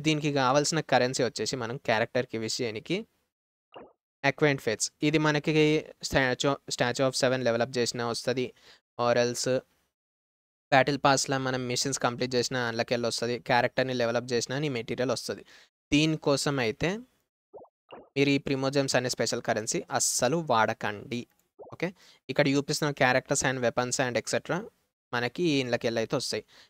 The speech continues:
Every నైంటీ విషెస్‌కి హండ్రెడ్ పర్సెంట్ గ్యారంటీడ్ ఏదో ఒక క్యారెక్టర్ ఫైవ్ స్టార్ రానీకి, either క్యారెక్టర్ అన్న వస్తది, లేదంటే వెపన్ అన్న వస్తది. And దాని తర్వాత every, same, every టెన్ విషెస్‌కి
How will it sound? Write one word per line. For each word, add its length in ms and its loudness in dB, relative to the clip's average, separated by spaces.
Every 220 4
నైంటీ 320 2
విషెస్‌కి 400 0
హండ్రెడ్ 280 0
పర్సెంట్ 280 0
గ్యారంటీడ్ 420 0
ఏదో 160 0
ఒక 180 -2
క్యారెక్టర్ 420 0
ఫైవ్ 180 2
స్టార్ 260 -2
రానీకి, 380 -4
either 200 4
క్యారెక్టర్ 380 2
అన్న 160 -4
వస్తది, 260 -4
లేదంటే 280 -2
వెపన్ 280 0
అన్న 180 -6
వస్తది. 280 -4
And 160 2
దాని 180 4
తర్వాత 280 4
every, 180 6
same, 220 2
every 260 2
టెన్ 160 2
విషెస్‌కి 400 -2